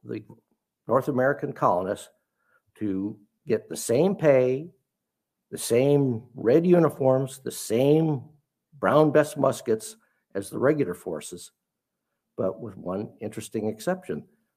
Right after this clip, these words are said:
They only had to volunteer for the duration of the expedition. Once the expedition was over, they would be returned to their home colonies,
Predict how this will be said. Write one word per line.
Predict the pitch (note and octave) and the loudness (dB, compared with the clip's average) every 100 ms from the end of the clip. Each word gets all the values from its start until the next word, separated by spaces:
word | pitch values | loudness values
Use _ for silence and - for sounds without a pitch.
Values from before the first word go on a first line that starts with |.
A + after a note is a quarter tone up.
| _ - | _ -4
They | G#2 | 0
only | B2+ F3+ F#3 | 2 2 0
had | - D#3+ D#3 | 0 -2 0
to | |
volunteer | B2+ C#3 E3 D#3+ - G3+ C#3 A#2+ | -2 0 0 0 -2 2 2 2
for | - | -2
the | A#2 | -6
duration | A2+ B2 A#2+ D3 E3 - D#3+ - - | -2 -2 2 4 2 -2 -8 -6 0
of | C#3 | 0
the | C#3 D3 | 0 -2
expedition. | B2 - - E3 E3+ G3+ - - A#2 _ _ _ _ _ _ _ _ _ _ _ _ _ _ - | -4 -6 -2 0 2 2 -2 -10 -12 _ _ _ _ _ _ _ _ _ _ _ _ _ _ -4
Once | G#2 C#3 - | 2 2 2
the | C#3 | 2
expedition | C#3 - D3+ D#3+ - D#3 | 2 2 2 4 4 4
was | D3+ D#3 | 4 8
over, | A#3 G3 C#3+ F3 - _ _ _ _ _ _ - | 8 6 0 0 -12 _ _ _ _ _ _ -4
they | A2+ | 0
would | A#2+ A#2 | 0 0
be | A2 A2+ | 0 -2
returned | A2 - E3 G3 A3 | -2 0 4 4 4
to | E3+ | 0
their | A#2+ | 0
home | A2 C3+ A#2+ A2+ | 0 0 0 0
colonies, | C3 B2+ G2+ G#2+ F3+ - - | 2 2 2 0 -4 -6 -16